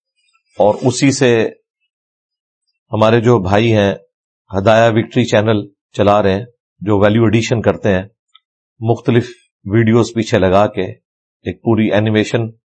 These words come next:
بلکہ ریئل ویڈیوز ہوتی ہیں وہ۔ اللہ تعالیٰ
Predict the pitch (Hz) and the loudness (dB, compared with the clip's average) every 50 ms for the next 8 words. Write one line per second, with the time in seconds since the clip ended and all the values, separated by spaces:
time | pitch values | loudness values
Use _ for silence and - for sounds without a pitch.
0 | _ _ _ _ _ _ - 98 107 110 104 120 113 113 135 147 147 127 110 117 | _ _ _ _ _ _ -4 -2 -2 0 0 2 2 4 4 4 4 4 2 2
1 | 113 104 107 98 82 90 87 87 - 82 82 78 76 76 - _ _ _ _ _ | 2 2 2 2 0 -2 -4 -6 -6 -6 -6 -6 -6 -8 -12 _ _ _ _ _
2 | _ _ _ _ _ _ - _ _ _ _ _ _ _ _ _ - 110 117 127 | _ _ _ _ _ _ -20 _ _ _ _ _ _ _ _ _ 0 2 2 2
3 | 120 - 131 123 127 | 2 2 2 2 2